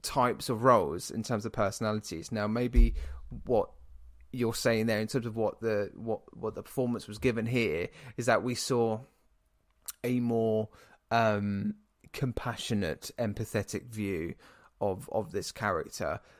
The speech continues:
that was morally, not corrupt, but morally just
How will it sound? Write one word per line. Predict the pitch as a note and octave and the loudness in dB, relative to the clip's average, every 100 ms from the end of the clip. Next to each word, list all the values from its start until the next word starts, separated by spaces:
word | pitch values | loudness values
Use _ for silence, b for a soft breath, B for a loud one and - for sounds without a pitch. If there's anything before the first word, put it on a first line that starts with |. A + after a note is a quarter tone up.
| _ | _
that | F#2 | -6
was | E2 G2 G#2 - - - | -4 -6 -6 -8 -10 -6
morally, | A2+ A2+ A2+ A2+ A2 G#2+ G#2 G2+ - _ _ _ _ _ _ _ | -2 0 4 4 4 2 -2 -4 -8 _ _ _ _ _ _ _
not | C4+ C4 | 0 0
corrupt, | C3+ C3 C3+ - - | 0 4 4 4 -4
but | - A2 | -2 2
morally | C3+ C3+ A#2 A2+ | 6 6 6 2
just | - - | -2 -10